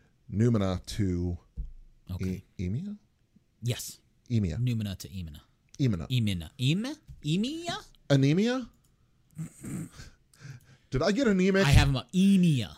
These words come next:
Speaker 1: Emia.
Speaker 2: C Street. Emia. Ossuary. Numina.
Speaker 1: Yes, those are the
Speaker 2: Got 'em
Speaker 1: four
Speaker 2: all.
Speaker 1: world,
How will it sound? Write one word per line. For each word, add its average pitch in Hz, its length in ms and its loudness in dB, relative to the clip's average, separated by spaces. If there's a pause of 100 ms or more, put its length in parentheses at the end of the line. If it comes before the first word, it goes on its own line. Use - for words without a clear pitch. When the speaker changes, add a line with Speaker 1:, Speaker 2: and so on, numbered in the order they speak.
Speaker 1:
Emia. 226 380 2
Speaker 2:
C 196 240 2
Street. - 360 -4
Emia. 165 560 6
Ossuary. 110 760 -4
Numina. 123 520 -2 (280)
Speaker 1:
Yes, - 320 -4
those 107 220 -2
are 113 40 -2
the 107 80 -2
Speaker 2:
Got 123 80 0
'em 110 40 -4
Speaker 1:
four 160 120 2
Speaker 2:
all. 156 80 2
Speaker 1:
world, 135 360 2